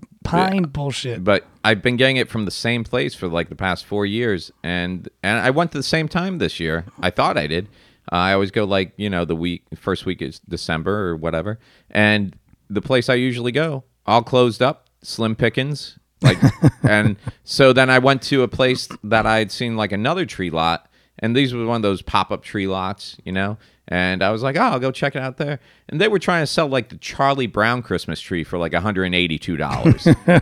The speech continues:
Speaker 2: And
Speaker 1: It's
Speaker 2: I
Speaker 1: all
Speaker 2: was
Speaker 1: wilted
Speaker 2: I,
Speaker 1: over.
Speaker 2: dude, th-, we're, we're talking horrible.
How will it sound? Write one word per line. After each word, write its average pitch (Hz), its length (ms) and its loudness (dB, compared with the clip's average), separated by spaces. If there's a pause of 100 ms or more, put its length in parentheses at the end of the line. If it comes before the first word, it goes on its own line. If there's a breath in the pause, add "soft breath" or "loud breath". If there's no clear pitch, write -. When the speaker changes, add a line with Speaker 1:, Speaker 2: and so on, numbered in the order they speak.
(140)
Speaker 2:
And 123 240 6
Speaker 1:
It's 135 80 8
Speaker 2:
I 147 80 10
Speaker 1:
all 147 80 10
Speaker 2:
was 139 80 8
Speaker 1:
wilted 151 400 10
Speaker 2:
I, - 180 10
Speaker 1:
over. 165 300 6
Speaker 2:
dude, 143 480 8 (180)
th-, 147 300 -6
we're, 180 400 4
we're 170 180 4
talking 151 380 2
horrible. 127 420 -2